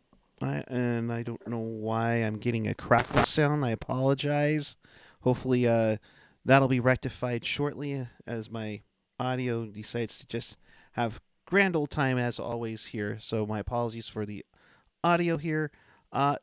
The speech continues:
one thing that Bugner said post-game, uh, we'll have to wait and see. It looked a little high to me. Couture th-, said he thought it was a butt end.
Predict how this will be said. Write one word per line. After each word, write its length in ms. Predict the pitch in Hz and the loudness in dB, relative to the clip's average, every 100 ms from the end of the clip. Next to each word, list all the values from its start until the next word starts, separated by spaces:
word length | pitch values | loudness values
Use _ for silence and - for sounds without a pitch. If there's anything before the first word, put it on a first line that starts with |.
| 127 - _ _ _ | -10 -20 _ _ _
one 320 | 160 135 160 175 | -8 -2 0 0
thing 220 | 165 156 | -2 0
that 240 | 139 123 | 0 0
Bugner 340 | 139 151 147 131 | 0 0 -2 -4
said 260 | - 127 | -4 -4
post-game, 640 | - 143 156 - 143 127 117 - - _ _ _ | -2 -2 -2 -2 -4 -4 -10 -18 -20 _ _ _
uh, 240 | 110 117 110 | -2 -2 -2
we'll 300 | - 127 135 | -2 -2 0
have 320 | 123 143 139 - | -2 -6 -8 -4
to 100 | 143 | -2
wait 300 | 127 147 - | 0 -2 -4
and 120 | 127 | -2
see. 380 | - 131 135 143 | -2 -2 -2 -2
It 80 | |
looked 240 | 113 131 - | 0 -2 -2
a 40 | |
little 340 | 127 117 117 110 | -2 0 -2 -4
high 340 | - 135 147 | -4 -2 -2
to 140 | 156 151 | -2 -4
me. 240 | 139 135 | -2 -4
Couture 440 | - 127 - 135 | -6 -8 -2 -2
th-, 60 | 127 - _ _ _ _ _ | -2 -8 _ _ _ _ _
said 280 | 123 135 123 | -4 -2 -2
he 120 | 120 - | -6 -2
thought 220 | 127 147 | 2 4
it 100 | 160 | 2
was 160 | 73 120 | 0 -4
a 80 | 120 | -2
butt 220 | 110 110 | -2 0
end. 260 | 110 113 | -4 -6